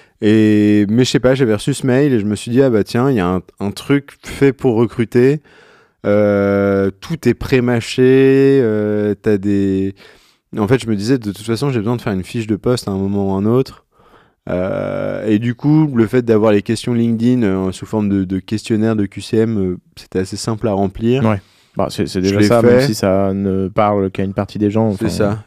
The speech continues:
Speaker 1: Et j'ai reçu, euh, sept C V via LinkedIn, je crois.
Speaker 2: Ah oui, donc, donc quand même.
Speaker 1: Ouais, ouais, ouais, ça a un peu marché, euh, donc, euh, donc voilà. Après, j'ai, j'ai vite coupé le truc, euh, sur LinkedIn. Euh, mais du coup, c'est les,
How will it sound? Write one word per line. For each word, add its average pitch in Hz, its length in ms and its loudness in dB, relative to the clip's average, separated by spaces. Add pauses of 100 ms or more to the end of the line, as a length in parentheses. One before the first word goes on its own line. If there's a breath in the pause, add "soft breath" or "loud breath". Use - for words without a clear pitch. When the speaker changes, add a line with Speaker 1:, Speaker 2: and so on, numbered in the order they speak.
Speaker 1:
Et 104 120 2
j'ai 104 220 2
reçu, 127 400 0
euh, 101 720 4
sept 120 300 -2
C 110 180 0
V 104 200 2
via 98 160 -2
LinkedIn, 95 460 -4
je 92 60 -16
crois. 92 200 -8
Speaker 2:
Ah 240 120 0
oui, 226 180 -2
donc, 127 240 0
donc 117 160 -2
quand 190 80 4
même. 135 220 2 (160)
Speaker 1:
Ouais, 117 240 2 (160)
ouais, 117 140 2
ouais, 107 220 4
ça 110 160 -12
a - 40 -6
un 92 80 -8
peu 110 140 -10
marché, 98 440 -6
euh, 85 920 -8 (580 loud breath)
donc, 101 340 -2
euh, 92 640 0
donc 104 180 -4
voilà. 107 220 4
Après, 127 200 0
j'ai, 98 220 0
j'ai 101 320 0
vite 113 240 -6
coupé - 280 0
le 113 80 0
truc, - 480 -4 (220)
euh, 98 280 -4
sur 101 220 -6
LinkedIn. 101 480 -2 (720 soft breath)
Euh, 92 840 -4
mais 92 760 -4
du 117 120 -2
coup, 160 140 -2
c'est 117 180 -2
les, 104 160 0